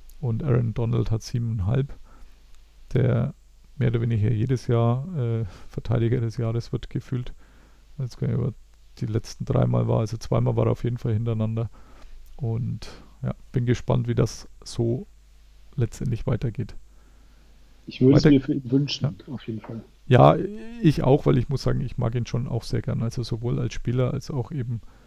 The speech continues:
Speaker 1: was man so von ihm, von der menschlichen Seite abseits des Platzes mitkriegt, war alles sehr sympathisch. Und, äh, da war es einfach untypisch für ihn. Also wenn das ein, ein Dominican Sue, äh, gemacht hätte,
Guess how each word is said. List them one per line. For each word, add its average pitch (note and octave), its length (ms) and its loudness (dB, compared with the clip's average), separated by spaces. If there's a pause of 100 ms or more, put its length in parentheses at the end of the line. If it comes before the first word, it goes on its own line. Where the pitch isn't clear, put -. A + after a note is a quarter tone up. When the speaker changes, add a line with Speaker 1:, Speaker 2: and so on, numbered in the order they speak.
(400)
Speaker 1:
was A#2 200 -4
man A#2+ 100 4
so A#2+ 180 0
von B2+ 180 0
ihm, A2+ 320 0 (320)
von - 140 -2
der A#2 80 4
menschlichen A#2+ 480 2
Seite B2 340 4
abseits - 380 0
des - 120 -4
Platzes - 480 -2
mitkriegt, A#2 520 -4
war A2+ 200 -2
alles B2 280 -2
sehr A2+ 100 0
sympathisch. A#2 680 -2 (500)
Und, A2 340 -4
äh, B2 240 -8
da A2 260 -2 (120)
war B2 140 0
es C3 100 0
einfach B2 280 4
untypisch B2+ 540 0
für A#2+ 120 0
ihn. B2 260 2
Also A2+ 240 0 (540)
wenn A#2 100 0
das A2 160 -2
ein, A#2 300 -2 (120)
ein A#2 120 -2
Dominican A#2 580 0
Sue, D3 540 2
äh, C3+ 40 4
gemacht C3 380 0
hätte, B2 440 6